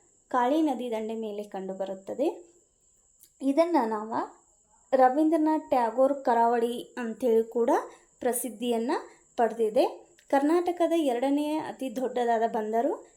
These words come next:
ಯಾವುದಂತಂದ್ರೆ ಕಾರವಾರ ಬಂದರು ಆಗೈತಿ. ಮೊದಲೇ ಕ-, ದೊಡ್ಡದಾದ ಬಂದರು ಯಾವುದು? ನವಮಂಗಳೂರು ಬಂದರು. ಎರಡನೇದು ಕಾರವಾರ ಬಂದರು ಅಂಥೇಳಿ ನಾವು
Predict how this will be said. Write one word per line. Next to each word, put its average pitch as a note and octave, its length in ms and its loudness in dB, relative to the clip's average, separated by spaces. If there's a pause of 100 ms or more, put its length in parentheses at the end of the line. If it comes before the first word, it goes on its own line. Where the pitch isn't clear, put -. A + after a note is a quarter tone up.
(140)
ಯಾವುದಂತಂದ್ರೆ A3 720 -2
ಕಾರವಾರ A3+ 480 0
ಬಂದರು G#3+ 480 -8
ಆಗೈತಿ. G3 420 -16 (420)
ಮೊದಲೇ B3 360 2
ಕ-, A#3+ 300 0
ದೊಡ್ಡದಾದ A3+ 400 2
ಬಂದರು A3 340 -4
ಯಾವುದು? G#3+ 240 -2
ನವಮಂಗಳೂರು A3+ 560 -2
ಬಂದರು. G#3+ 440 -2 (440)
ಎರಡನೇದು A3+ 460 -2 (1300)
ಕಾರವಾರ C#4 400 2
ಬಂದರು A#3 480 -4
ಅಂಥೇಳಿ A3 480 -6
ನಾವು A3 260 -4